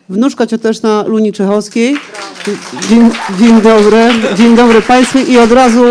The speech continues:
powiem, że to jest, e, ta broszka na pięknej sukience, e, w kolorach Modiglianiego, broszka, w której, e, Lunia Czechowska została uwieczniona, namalowana przez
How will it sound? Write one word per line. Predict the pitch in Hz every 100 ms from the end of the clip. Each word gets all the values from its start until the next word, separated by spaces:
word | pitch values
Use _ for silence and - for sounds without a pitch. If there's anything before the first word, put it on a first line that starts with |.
| 240 -
powiem, | 240 220 240 233
że | 226 226
to | 233 226
jest, | 220 -
e, | 233 220 214 214
ta | 247
broszka | 226 247 233 233 214
na | 208
pięknej | 226 247 226 226 220 226 220 - - - _
sukience, | - 226 226 220 226 226 220
e, | 226 226 214 208 208 208
w | 202 - 202 202 - -
kolorach | - 214 233 220 208
Modiglianiego, | 214 196 202 202 208 220 214 214 214 - - _ _ _ 196 -
broszka, | 185 214 233 - 220
w | 214
której, | - - 214 208 208 208 - _ _ -
e, | 190 190 190 190
Lunia | 208 208 202
Czechowska | 202 190 190 - 196
została | 185 180 190 185 185 190 185 - _ -
uwieczniona, | 185 185 180 196 185 175 170 180 180 180
namalowana | 185 185 175 175 170 175 170
przez | 170 180 170